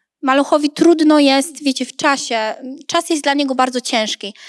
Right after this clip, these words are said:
dlatego jak najczęściej powinniśmy dawać te pieniądze, żeby ono jak najczęściej miało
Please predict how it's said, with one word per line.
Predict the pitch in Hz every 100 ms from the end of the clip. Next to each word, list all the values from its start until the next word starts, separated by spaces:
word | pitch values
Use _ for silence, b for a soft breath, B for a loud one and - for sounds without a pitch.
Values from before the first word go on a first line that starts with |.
| B
dlatego | 269 277 277
jak | 285 330 -
najczęściej | 330 311 285 285 277
powinniśmy | 262 262 269 269 262
dawać | 262 262 262
te | 262
pieniądze, | 262 269 277 269
żeby | 262
ono | 262
jak | 277 285 285
najczęściej | 269 285 269 - 254
miało | 254 254